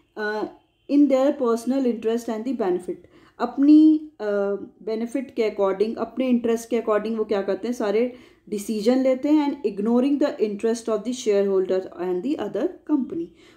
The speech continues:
और वो क्या करते हैं, जो भी other, अ, शेयर्स होल्डर हैं उनकी जो भी इंटरेस्ट है उसको इग्नोर कर देते हैं, और जो कंपनी के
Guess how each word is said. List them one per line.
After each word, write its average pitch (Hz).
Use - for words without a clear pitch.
और 208
वो 254
क्या 240
करते 240
हैं, 320
जो 254
भी 302
other, 269
अ, 190
शेयर्स 214
होल्डर 202
हैं 262
उनकी 311
जो 247
भी 277
इंटरेस्ट 233
है 240
उसको 240
इग्नोर 202
कर 165
देते 151
हैं, -
और 190
जो 202
कंपनी 214
के 269